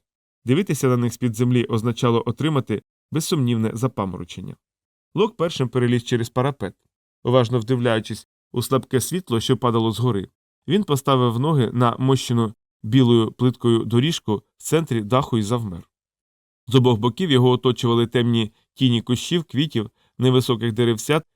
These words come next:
і ліс. На даху стояв густий запах рослинності і нечистот.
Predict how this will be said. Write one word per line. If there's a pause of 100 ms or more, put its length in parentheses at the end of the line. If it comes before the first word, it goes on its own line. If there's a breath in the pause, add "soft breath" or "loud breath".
(120)
і
ліс. (280)
На
даху
стояв
густий
запах
рослинності
і
нечистот.